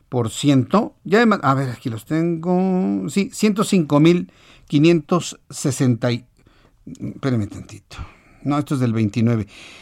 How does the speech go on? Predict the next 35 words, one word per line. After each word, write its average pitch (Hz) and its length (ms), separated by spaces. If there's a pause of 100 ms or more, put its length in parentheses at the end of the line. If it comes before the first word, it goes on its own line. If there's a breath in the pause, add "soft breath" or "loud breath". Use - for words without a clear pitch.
(120)
Ciento 208 260
cinco 202 260
mil 208 180
novecientos 160 400
cuarenta. 123 400
Sí, - 180
ya, 139 160
perdón, 135 280
estoy 175 180
correcto. 117 420
Doscientos 156 460
ochenta 135 320
y 120 80
cinco 151 320
personas 139 480 (220 loud breath)
o 131 100
mexicanos 139 500
fallecidos 127 500
de 110 60
ayer 127 320
al 110 240
día 120 400 (480 soft breath)
de 117 400
hoy. 98 300 (1040 loud breath)
No 196 100
nos 247 140
quedamos 202 360
nada 180 220
más 165 260
con 123 380
este 120 400
número 127 300
tan 98 180
frío, 135 340
¿no? 101 200